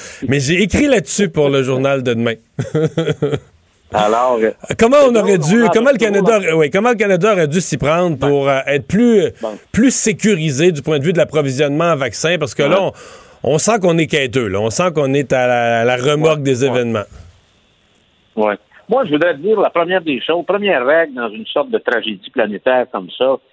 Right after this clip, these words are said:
Speaker 1: ça nous interpelle, c'est que on doit compter que sur soi-même puis ne pas dépendre des autres.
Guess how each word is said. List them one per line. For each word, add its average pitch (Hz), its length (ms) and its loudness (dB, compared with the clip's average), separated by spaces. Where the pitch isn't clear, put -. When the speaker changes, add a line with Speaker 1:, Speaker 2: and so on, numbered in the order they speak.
Speaker 1:
ça 107 100 0
nous 113 200 -4
interpelle, 123 840 -4
c'est 110 140 -2
que 101 400 0
on 123 140 0
doit 151 260 0
compter 147 420 -4
que 127 120 -2
sur - 260 -4
soi-même 123 640 -2
puis - 140 -14
ne 110 120 -2
pas 139 180 0
dépendre 127 420 -2
des 110 260 -2
autres. 104 220 -2